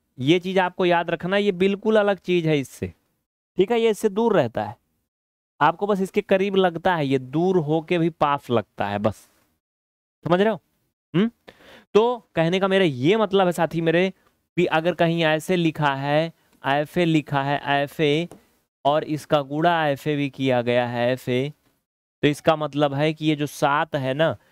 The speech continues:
इस सात का गुणा करेंगे किसमें? इस सात का गुणा इस पाँच में करोगे, सात पचे पैंतीस, ठीक है। तो ये बहिरकवा इससे पैंतीस हो जाएगा, ये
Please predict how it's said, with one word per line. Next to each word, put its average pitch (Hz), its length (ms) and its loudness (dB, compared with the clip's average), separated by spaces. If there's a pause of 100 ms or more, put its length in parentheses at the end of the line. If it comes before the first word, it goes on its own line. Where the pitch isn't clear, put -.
(180)
इस 160 160 0
सात 170 580 0
का 180 240 0
गुणा 156 340 0
करेंगे 127 400 -2
किसमें? 131 500 -4 (640)
इस 147 140 0
सात 170 460 0
का 160 180 0
गुणा 151 280 0
इस 180 160 -2
पाँच 185 360 -2
में 135 120 -2
करोगे, 104 380 -2
सात 156 320 -2
पचे 180 220 -2
पैंतीस, 190 580 -4 (640)
ठीक 165 180 2
है। 208 180 0 (280)
तो 160 60 -2
ये 175 200 0
बहिरकवा 175 720 0
इससे 185 260 -6
पैंतीस 151 440 -2
हो 180 100 0
जाएगा, 185 500 0 (420)
ये 180 220 2